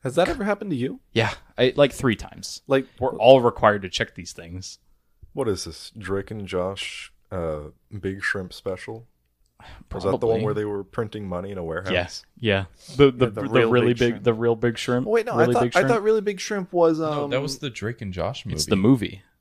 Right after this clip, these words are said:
Speaker 3: The,
Speaker 2: Like, the
Speaker 3: the
Speaker 2: T V,
Speaker 3: original movie.
Speaker 2: the T V movie.
Speaker 1: Right, 'cause the Really Big Shrimp was when, uh, Josh signed Drake's, uh, song into,
Speaker 2: Mm-hmm.
Speaker 1: like, an ad, but, like, that he didn't get credit for it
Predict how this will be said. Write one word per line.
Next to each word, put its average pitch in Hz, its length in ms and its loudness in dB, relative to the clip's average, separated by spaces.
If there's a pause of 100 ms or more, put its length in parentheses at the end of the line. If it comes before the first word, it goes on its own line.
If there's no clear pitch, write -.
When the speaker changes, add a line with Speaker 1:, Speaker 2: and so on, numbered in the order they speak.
(180)
Speaker 3:
The, 113 100 0
Speaker 2:
Like, 110 180 4
the 123 80 6
Speaker 3:
the 117 60 -2
Speaker 2:
T 139 100 6
V, 131 40 6
Speaker 3:
original 113 280 2
movie. 95 380 -8
Speaker 2:
the 120 120 2
T 120 200 0
V 113 200 0
movie. 95 500 -4
Speaker 1:
Right, 120 260 -8
'cause 131 260 -4
the 143 100 0
Really 165 240 6
Big 151 200 2
Shrimp 147 320 -6
was 123 400 4
when, 117 320 -4
uh, 104 260 -4
Josh 117 520 0
signed 113 760 -6
Drake's, - 560 -4 (120)
uh, 90 460 -6
song 123 640 -6
into, 95 220 -10
Speaker 2:
Mm-hmm. 98 100 -8
Speaker 1:
like, 95 120 -8
an 98 140 -12
ad, 101 480 -6 (640)
but, 120 160 2
like, 107 180 -2
that 110 160 -6
he 131 180 -2
didn't 123 260 -6
get 104 220 -2
credit 113 440 -2
for 143 240 -4
it 165 120 -6